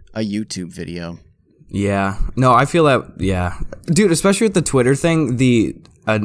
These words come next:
Speaker 2: the initial reaction of mine is like, "Dude, I just wanna edit my tweet. What the hell?" You know, sometimes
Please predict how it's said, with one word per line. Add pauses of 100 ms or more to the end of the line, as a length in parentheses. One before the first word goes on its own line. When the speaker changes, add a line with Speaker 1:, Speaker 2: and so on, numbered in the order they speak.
Speaker 2:
the
initial
reaction
of
mine
is
like,
"Dude,
I
just
wanna
edit
my
tweet.
What
the
hell?"
You
know,
sometimes